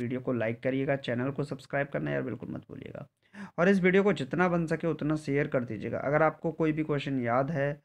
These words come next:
या लगता है कि ये वाला क्वेश्चन नहीं आया था तो आप लोग कमेंट बॉक्स में लिख सकते हैं। नेक्स्ट वीडियो के अंदर हम उस बात को भी डिस्कस कर लेंगे। तो चलिए फ्रेंड्स, मिलते हैं नेक्स्ट वीडियो में। चैनल को सब्सक्राइब करना बिल्कुल मत जाना, चैनल को सब्सक्राइब किए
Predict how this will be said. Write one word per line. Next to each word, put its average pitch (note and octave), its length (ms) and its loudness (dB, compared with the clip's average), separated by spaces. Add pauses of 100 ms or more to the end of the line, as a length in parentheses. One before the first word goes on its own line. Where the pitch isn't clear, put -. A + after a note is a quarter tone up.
(380)
या C3+ 100 4
लगता C#3+ 300 2
है D#3 100 4
कि D3+ 100 -2
ये C#3+ 120 2
वाला D3 180 4
क्वेश्चन C#3 280 -2
नहीं C3+ 200 -2
आया C3+ 260 2
था A#3+ 140 -4
तो B3+ 120 -6
आप B2 180 0
लोग D3 160 -4
कमेंट B2 280 0
बॉक्स B2 220 -4
में F#3 120 -2 (360)
लिख C3+ 160 -4
सकते - 320 -14
हैं। - 100 -12
नेक्स्ट C#3+ 320 -6
वीडियो C#3 180 -2
के C#3 60 -2
अंदर C3+ 220 -2
हम B2+ 180 -6
उस B2 180 -8
बात G#2+ 180 -6
को B2 120 -8
भी B2 100 -2
डिस्कस A#2+ 440 -6 (300)
कर E2+ 160 -6
लेंगे। - 340 -14 (480)
तो E3 80 -6
चलिए G3 240 6
फ्रेंड्स, G#3 280 4
मिलते D#3 280 4
हैं F3 40 6
नेक्स्ट E3 240 0
वीडियो D#3 220 4
में। E3+ 100 4
चैनल D3+ 300 2
को D3+ 120 -2
सब्सक्राइब C#3 420 0
करना C3 420 -2 (380)
बिल्कुल C#3 340 -2
मत B2+ 220 0
जाना, C#3 320 0 (240)
चैनल C3+ 200 -2
को C#3 120 0
सब्सक्राइब B2+ 440 -4
किए A#2 220 -4